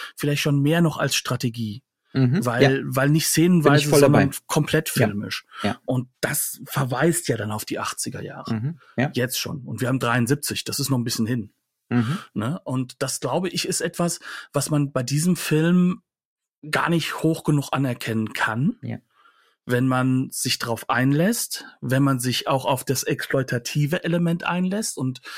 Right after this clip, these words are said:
Speaker 1: ganz ehrlich, der Film hat Momente, da habe ich auch das heutige F S K sechzehn nicht ganz verstanden.
Speaker 2: Ja, also, äh, es gibt, also für mich der unangenehmste Moment war, wenn, wenn, äh,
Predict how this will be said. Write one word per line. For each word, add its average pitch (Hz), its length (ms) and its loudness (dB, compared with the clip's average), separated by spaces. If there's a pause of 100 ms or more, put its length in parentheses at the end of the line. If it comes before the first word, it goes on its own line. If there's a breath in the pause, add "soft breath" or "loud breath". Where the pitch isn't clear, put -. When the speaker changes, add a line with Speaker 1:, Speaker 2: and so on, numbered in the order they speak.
(320 loud breath)
Speaker 1:
ganz 123 280 -4
ehrlich, 147 380 -2
der 120 120 -4
Film 131 380 -2
hat 135 200 -4
Momente, 127 640 0 (520 loud breath)
da 117 300 0
habe 147 160 0
ich - 160 -4
auch 139 160 0
das - 220 -2
heutige 131 340 0
F 131 160 -4
S 120 140 -4
K 120 180 -2
sechzehn 120 500 -2
nicht 120 240 -4
ganz 120 220 -2
verstanden. 110 880 -4 (260)
Speaker 2:
Ja, 107 480 0
also, 117 240 4
äh, 104 460 -2 (240)
es - 200 0
gibt, - 360 -6
also 110 300 -2
für - 160 -2
mich 131 140 2
der 127 160 4
unangenehmste 135 720 6
Moment 110 480 6
war, 107 360 4
wenn, 101 400 2
wenn, 101 500 0
äh, 98 380 2